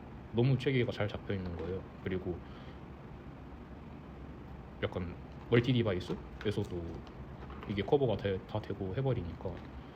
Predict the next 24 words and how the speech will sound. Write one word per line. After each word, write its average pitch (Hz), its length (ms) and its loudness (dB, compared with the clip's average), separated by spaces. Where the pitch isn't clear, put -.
이거를 113 340 4
굳이 123 200 -2
다른 123 640 6
프레임워크나 104 680 6
언어를 107 280 6
사용할 135 300 4
필요가 156 240 2
없을 104 540 2
수-, - 80 -6
정도로 95 480 2
되게 95 180 0
뛰어나다 139 420 4
싶은 143 440 0
것들을 104 480 0
직접 - 240 -2
경험을 98 340 0
했던 120 240 0
것 76 180 -4
같아요. - 240 -8
그래서 92 220 0
원래는 110 520 8
약간 85 300 0
자바 101 240 6
추종자였지만 101 720 2